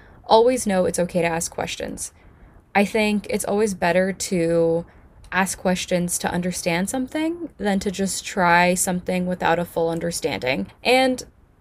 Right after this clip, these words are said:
in addition to this, I know that mistakes can happen. Know that that is okay. I think sometimes even when you ask questions, you can still make mistakes, and it's tough to break out of that 'cause it's just human.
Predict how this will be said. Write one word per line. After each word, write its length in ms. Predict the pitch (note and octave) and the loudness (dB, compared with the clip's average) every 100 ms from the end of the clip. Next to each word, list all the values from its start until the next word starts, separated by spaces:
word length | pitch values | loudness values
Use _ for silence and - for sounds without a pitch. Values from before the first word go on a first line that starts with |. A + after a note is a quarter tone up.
| _ | _
in 160 | A#3+ B3 | 2 8
addition 380 | A3+ F#3+ - A#3 | 8 6 0 -6
to 100 | G#3+ | -4
this, 260 | B3 A#3+ - | -2 -2 -2
I 100 | F3+ | -2
know 500 | F#3+ F#3 F3+ F#3 G#3 | 0 2 2 2 2
that 220 | F#3+ F3 - | 0 -2 -2
mistakes 420 | F3+ - E3 - | -2 0 0 0
can 140 | F3+ | -6
happen. 440 | F3+ D3+ F#3 B3 D#4 _ _ | -4 -4 -2 -2 -2 _ _
Know 340 | G3 G3 G3 A#3+ | 2 6 8 8
that 180 | A#3+ | 6
that 160 | F3+ E3+ | 6 4
is 140 | E3+ | 4
okay. 420 | C#3+ - E3 - - _ _ - | 0 -2 -4 -4 -8 _ _ -6
I 60 | G3 | -2
think 300 | G#3+ G3+ G3+ | 2 2 2
sometimes 520 | - F#3+ G3+ F#3+ F#3 | 0 -2 0 0 0
even 320 | F#3 F#3 G3 | -2 -2 0
when 140 | F3 E3 | 0 0
you 120 | E3+ | 0
ask 260 | D#3+ E3 | -2 -2
questions, 480 | - E3+ E3+ F#3 F#3 | -2 -4 -2 -2 -2
you 80 | F3 | -4
can 160 | F3+ E3+ | -6 -4
still 280 | - D#3+ | 0 0
make 220 | D#3+ D#3 E3 | 0 -2 -4
mistakes, 640 | D#3+ - E3+ A3+ - - _ - - | -4 0 0 0 -4 -12 _ -20 -4
and 80 | F#3 | -2
it's 200 | F3+ - | -2 -4
tough 300 | - E3+ F3 | -6 -6 -4
to 120 | - | -4
break 240 | E3 E3 D#3+ | 0 0 0
out 140 | C#3+ D3 | -6 -4
of 140 | F3 | -2
that 300 | A#3+ C4 C#4 - | 0 -2 -2 -6
'cause 160 | - C#4+ | -2 0
it's 140 | C#4 | 0
just 200 | C#4+ - | 0 -2
human. 480 | - G#3 F3 - - | 0 2 2 -2 -8